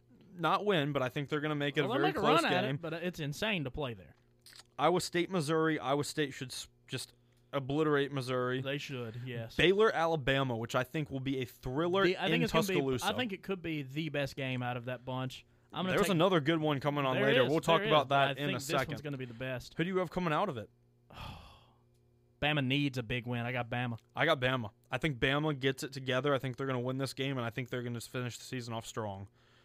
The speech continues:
Speaker 1: After that, big game of the night.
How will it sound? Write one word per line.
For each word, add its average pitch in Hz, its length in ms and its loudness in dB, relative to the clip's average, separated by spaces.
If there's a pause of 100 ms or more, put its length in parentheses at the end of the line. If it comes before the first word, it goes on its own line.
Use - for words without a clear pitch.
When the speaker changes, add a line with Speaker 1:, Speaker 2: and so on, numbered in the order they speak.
(520)
Speaker 1:
After 160 260 2
that, 135 460 4 (1600)
big 151 180 2
game 139 460 4 (160)
of 131 120 -4
the 131 80 -2
night. 110 420 -4